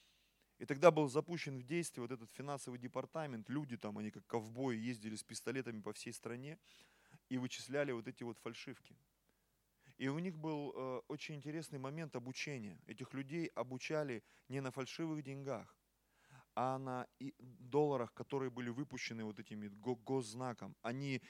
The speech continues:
в руках держали только настоящие купюры. На цвет, на запах, на свет, на вот эти вот, на тактильные вот эти вот вещи. Они знали, как выглядит настоящий доллар, и они моментально могли вычислить фальшивку.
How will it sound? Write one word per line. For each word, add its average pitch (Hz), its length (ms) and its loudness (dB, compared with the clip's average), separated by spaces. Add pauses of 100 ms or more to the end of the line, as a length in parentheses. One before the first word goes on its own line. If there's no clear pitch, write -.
(120)
в 120 80 -2
руках 151 320 4
держали 131 360 2
только 151 440 2
настоящие 123 640 0
купюры. 117 500 -4 (600)
На 151 100 2
цвет, 143 500 -2
на 131 160 0
запах, 135 560 -2
на 135 120 0
свет, 131 480 -6 (440)
на 127 280 2
вот - 300 -14
эти 143 160 2
вот, 123 140 -2
на 127 260 2
тактильные 139 480 -4
вот 123 100 -2
эти 131 140 -4
вот 123 120 -4
вещи. 123 400 0
Они 139 240 2
знали, 143 380 2
как 127 240 0
выглядит 135 480 2
настоящий 123 580 -2
доллар, 120 460 -2
и 123 100 0
они 131 220 2
моментально 131 800 0
могли 113 340 -4
вычислить 117 480 -6
фальшивку. - 500 -8